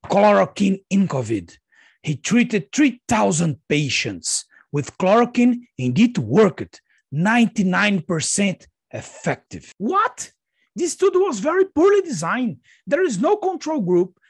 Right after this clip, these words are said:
There was no randomization, blinding. Patients did not sign the informed consent. More than two thousand patients had no covid diagnosis. In addition to not having internal and external validity, this study is,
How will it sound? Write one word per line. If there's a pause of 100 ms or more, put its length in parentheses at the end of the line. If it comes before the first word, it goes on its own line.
(120)
There
was
no
randomization, (260)
blinding. (240)
Patients
did
not
sign
the
informed
consent. (320)
More
than
two (100)
thousand
patients
had
no
covid
diagnosis. (340)
In
addition
to
not
having
internal
and
external
validity, (260)
this
study
is,